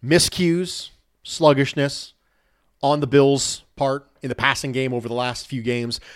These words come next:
does it make you reflect differently on the former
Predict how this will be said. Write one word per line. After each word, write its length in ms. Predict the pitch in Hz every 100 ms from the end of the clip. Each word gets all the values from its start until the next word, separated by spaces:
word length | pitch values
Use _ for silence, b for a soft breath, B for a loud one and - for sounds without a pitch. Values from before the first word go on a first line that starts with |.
| B
does 180 | 180 175
it 100 | 170
make 380 | 135 185 285 -
you 140 | 269
reflect 600 | 254 - - 160 - -
differently 600 | 113 226 - - 92 90 _ _ _ _ _ _ _ _ _ _ _ _ _ 135
on 160 | 131
the 80 | 127
former 520 | - 202 196 123 101